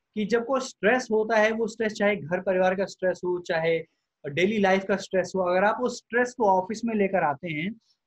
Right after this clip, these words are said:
तो वो आपकी organization की जो productivity होती है उसके ऊपर negative impact डालता है। इस चीज को ध्यान से समझें।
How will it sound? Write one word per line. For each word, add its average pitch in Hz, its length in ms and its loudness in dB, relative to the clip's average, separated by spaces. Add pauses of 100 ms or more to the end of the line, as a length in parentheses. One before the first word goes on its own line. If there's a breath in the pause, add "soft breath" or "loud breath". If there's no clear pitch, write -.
(140)
तो 196 80 0
वो 196 60 6
आपकी 220 380 4
organization 185 1120 -2
की 226 240 -4 (300)
जो 185 80 -10
productivity 208 640 0
होती 214 360 2
है 208 240 0 (240)
उसके 214 240 -2
ऊपर 220 360 0
negative 196 480 0
impact 151 340 -2
डालता 120 340 -8
है। - 140 -20 (2500)
इस 190 140 -6
चीज 262 180 -2
को 285 60 -4
ध्यान 226 260 2
से 226 80 -2
समझें। 175 400 0